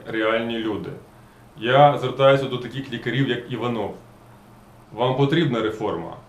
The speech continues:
Ви маєте заробляти в два рази більше.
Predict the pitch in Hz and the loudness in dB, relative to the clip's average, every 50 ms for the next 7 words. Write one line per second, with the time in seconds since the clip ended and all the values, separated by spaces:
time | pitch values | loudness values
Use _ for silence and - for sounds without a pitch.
0 | - - - - - - - 113 135 135 143 139 135 135 139 131 131 135 135 135 | -20 -20 -20 -20 -20 -10 -4 0 2 4 4 4 4 4 2 0 0 0 0 2
1 | 135 131 127 - - 98 101 120 135 135 131 131 123 127 123 131 131 113 101 95 | 2 2 2 2 -2 -4 0 2 4 4 4 2 0 -2 -2 -2 -4 -4 -4 -6
2 | - - | -10 -12